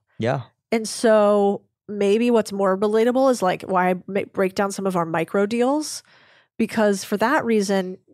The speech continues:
Speaker 2: you can really see the growth. Um, and I hope I get judged in some way based off of more of the businesses that we create than just what I've created,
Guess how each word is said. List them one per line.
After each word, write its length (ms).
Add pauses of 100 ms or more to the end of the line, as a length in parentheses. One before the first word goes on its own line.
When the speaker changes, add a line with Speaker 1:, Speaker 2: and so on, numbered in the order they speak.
(180)
Speaker 2:
you 120
can 220
really 280
see 180
the 120
growth. 640 (500)
Um, 440 (320)
and 100
I 60
hope 340
I 120
get 180
judged 480
in 80
some 280
way 300
based 420
off 220
of 320
more 240
of 140
the 80
businesses 480
that 120
we 140
create 520
than 140
just 300
what 160
I've 280
created, 460